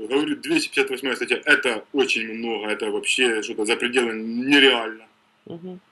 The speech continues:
Speaker 1: Ну, и, в принципе, оно и не за что, но тем не менее, то само собой. А вот по сто десятой,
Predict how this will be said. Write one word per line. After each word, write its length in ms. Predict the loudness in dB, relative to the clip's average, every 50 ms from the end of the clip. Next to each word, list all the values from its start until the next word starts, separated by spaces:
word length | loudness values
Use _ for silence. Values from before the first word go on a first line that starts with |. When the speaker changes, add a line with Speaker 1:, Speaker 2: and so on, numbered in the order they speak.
| _ _ _ _ _ _ _
Speaker 1:
Ну, 240 | -8 -6 -4 -2 -2
и, 80 | -4 -4
в 80 | -4
принципе, 420 | 0 2 2 2 2 2 2 2 4
оно 200 | 2 2 0 0
и 60 | 0
не 160 | 0 2 2 2
за 100 | 2 0
что, 160 | -2 -4 -8
но 140 | -8 -10 -8
тем 160 | -6 -4 -2
не 60 | -2 -2
менее, 340 | -2 -2 -4 -6 -8 -12 -14 _ -20 -16 _
то 80 | -8 -6
само 220 | -2 -2 -2 0
собой. 340 | 2 2 2 2 0 -4 -4 -6 _ _ _ _ _ _ _ -20 -20 _ _ _ _ _ -20 -20 -10 -4
А 100 | 0 2
вот 220 | 2 2 0 0
по 80 | -2 -4
сто 180 | -4 -2 -2 -4
десятой, 640 | -2 0 2 2 4 2 2 2 2 0 0 0 -4